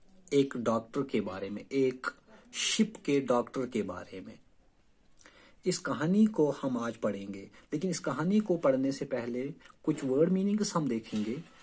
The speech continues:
जिनको समझने के बाद आपको इस कहानी को समझने में मदद मिलेगी। चलिए, सबसे पहले हम उन word meanings को देखते हैं। <clears throat>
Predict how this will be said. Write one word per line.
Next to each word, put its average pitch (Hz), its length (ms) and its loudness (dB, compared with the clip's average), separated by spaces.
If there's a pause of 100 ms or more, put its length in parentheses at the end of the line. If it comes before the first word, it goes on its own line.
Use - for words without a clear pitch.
(320)
जिनको 143 500 2
समझने 139 480 2
के 156 140 2
बाद 120 280 0
आपको 135 840 -2 (840)
इस 214 240 4 (440)
कहानी 180 420 2
को 143 260 -2
समझने 151 540 -2
में 131 160 -2
मदद 110 300 -2
मिलेगी। - 460 -14 (640)
चलिए, 175 200 2
सबसे 180 300 0
पहले 135 300 -4
हम 135 220 -8
उन 202 140 -2 (220)
word 139 200 6
meanings 101 400 -2
को - 140 -16
देखते - 340 -16
हैं। - 220 -16 (1500)
<clears throat> - 840 8